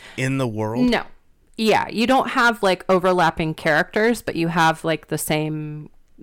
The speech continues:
Speaker 2: constructs and
Speaker 1: Big events that
Speaker 2: Yeah.
Speaker 1: have happened are shared within
Speaker 2: Yeah,
Speaker 1: this book.
Speaker 2: yeah, like,
Speaker 1: That's
Speaker 2: things that have shaped the world.
Speaker 1: That's genuinely one of the coolest ideas. Like, just
Speaker 2: Yeah.
Speaker 1: be able to play in a world. Like, you spend so much time creating it.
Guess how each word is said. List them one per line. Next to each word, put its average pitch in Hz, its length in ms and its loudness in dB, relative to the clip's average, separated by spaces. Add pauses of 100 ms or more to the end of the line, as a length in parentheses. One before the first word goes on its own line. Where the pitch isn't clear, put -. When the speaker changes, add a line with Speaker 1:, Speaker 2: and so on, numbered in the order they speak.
(160)
Speaker 2:
constructs - 1120 -2
and 147 480 -6
Speaker 1:
Big 143 160 -2
events 127 440 -4
that 127 100 -2
Speaker 2:
Yeah. 120 40 -4
Speaker 1:
have 110 80 -8
happened 110 420 -4
are 92 100 -10
shared 104 400 -4
within - 320 -6
Speaker 2:
Yeah, 202 260 4
Speaker 1:
this - 20 -6
book. - 220 -10
Speaker 2:
yeah, 185 240 2
like, 160 140 0
Speaker 1:
That's 208 120 0
Speaker 2:
things 214 260 0
that 202 120 0
have 170 180 -2
shaped - 540 -2
the 160 80 -2
world. 147 560 -2
Speaker 1:
That's 185 280 -4
genuinely 127 680 -4
one 107 200 -6
of 98 80 -8
the 98 40 -12
coolest 107 460 -6
ideas. 90 640 -10 (220)
Like, 110 400 -6
just - 200 2
Speaker 2:
Yeah. 101 80 4
Speaker 1:
be 196 60 0
able 202 160 -2
to 151 100 -2
play 127 380 -6
in 123 80 -6
a 113 60 -6
world. 101 400 -6
Like, 110 160 -10
you 165 100 -6
spend 175 380 -4
so - 160 -4
much 135 180 -6
time 131 240 -6
creating 110 600 -8
it. 90 200 -12